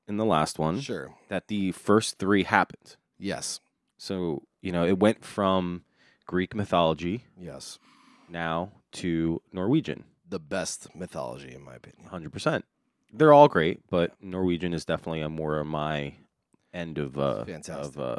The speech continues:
Speaker 1: interest. Um, so this one, first one, you find that the ghost of Sparta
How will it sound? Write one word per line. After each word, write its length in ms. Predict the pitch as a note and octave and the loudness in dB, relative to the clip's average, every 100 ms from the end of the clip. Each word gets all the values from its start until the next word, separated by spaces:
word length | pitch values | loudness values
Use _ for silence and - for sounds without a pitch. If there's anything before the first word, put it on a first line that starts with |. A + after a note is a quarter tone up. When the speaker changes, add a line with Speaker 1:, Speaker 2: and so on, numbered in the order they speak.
| - | -10
Speaker 1:
interest. 600 | G#2+ F#2+ F#2 F#2 - - - - - - - - - | -12 -4 0 0 -2 -12 -20 -20 -20 -20 -20 -16 0
Um, 540 | G2+ F2+ F2+ E2+ E2+ - _ _ _ _ _ - | 2 4 2 0 -6 -14 _ _ _ _ _ -14
so 160 | - A#2+ | 0 2
this 180 | A#2+ - | 2 2
one, 380 | B2 A#2+ A#2+ - _ _ _ _ _ _ _ _ _ - | 0 2 -2 -4 _ _ _ _ _ _ _ _ _ -8
first 300 | B2+ C3+ G#2 | -4 -2 -4
one, 160 | F#2 | -6
you 100 | F#2+ | -6
find 680 | F2+ F#2+ F2+ F2 F2 - - _ _ - - - - - - - - _ - | -2 0 0 -4 -8 -14 -16 _ _ -20 -20 -20 -20 -20 -20 -20 -20 _ -10
that 540 | F2+ G#2+ G2+ - - - | 4 6 6 4 -4 -4
the 140 | G#2+ | -2
ghost 320 | - G#2 - | 4 2 2
of 80 | G#2 | -2
Sparta 580 | - - F#2 F#2 G2 | 0 6 6 8 6